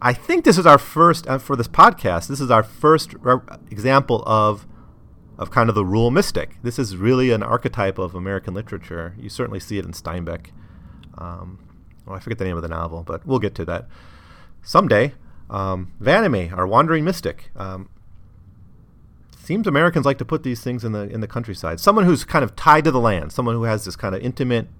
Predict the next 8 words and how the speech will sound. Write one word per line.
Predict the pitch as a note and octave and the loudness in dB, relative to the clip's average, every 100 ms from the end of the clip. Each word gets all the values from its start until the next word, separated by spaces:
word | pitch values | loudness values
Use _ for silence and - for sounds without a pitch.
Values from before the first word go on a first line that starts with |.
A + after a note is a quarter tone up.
| - | -8
almost | G#2+ G#2 | -6 -4
religious | G#2+ G#2 G#2+ G#2 G#2 | -2 0 -2 -4 -8
or | |
spiritual | G2+ - G#2 - | -6 -2 -2 -2
relationship | F#2 F2+ F#2 G2 E2+ F2 | -4 -4 -4 -6 -8 -10
with | F2+ | -10
the | F2 | -12
land. | F2+ E2 E2+ | -10 -10 -12